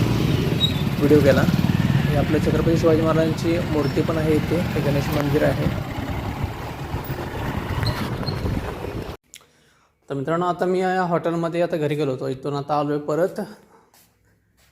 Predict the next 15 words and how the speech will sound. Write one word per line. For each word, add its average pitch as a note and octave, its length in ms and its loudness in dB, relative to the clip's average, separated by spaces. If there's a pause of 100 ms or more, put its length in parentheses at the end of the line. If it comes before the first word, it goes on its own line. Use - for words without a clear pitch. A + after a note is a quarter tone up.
(320)
बरं, C#3+ 220 -6
आल्यानंतर D#3 600 0
एक D#3+ 120 0
विषय D3+ 260 0
असा D3+ 200 -2
झाला C#3+ 240 2
आहे, F#3+ 340 -4 (1600)
हे E3 60 -6
हॉटेलवरती F3+ 600 2
कोणतरी F3 320 2
ॲडव्हर्टाईज D3+ 520 2
करून C#3 220 -2
गेला. A#2 200 -6
आता A#2 160 -8
का C#3+ 240 -6